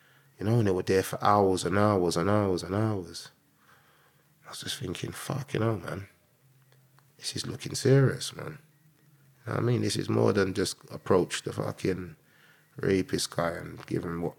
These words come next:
you know what I mean, a scare off and, you know what I mean? Or hit him in his fucking legs. This is looking fucking serious. And I'm thinking, "Fuck."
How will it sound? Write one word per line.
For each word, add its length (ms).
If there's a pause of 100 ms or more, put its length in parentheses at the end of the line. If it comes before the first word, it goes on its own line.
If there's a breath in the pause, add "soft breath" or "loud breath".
(100)
you 160
know 80
what 60
I 40
mean, 200
a 60
scare 460
off 200
and, 180
you 60
know 80
what 80
I 40
mean? 320 (360 soft breath)
Or 160
hit 100
him 120
in 80
his 160
fucking 420
legs. 240
This 140
is 160
looking 300
fucking 420
serious. 480
And 120
I'm 100
thinking, 320
"Fuck." 380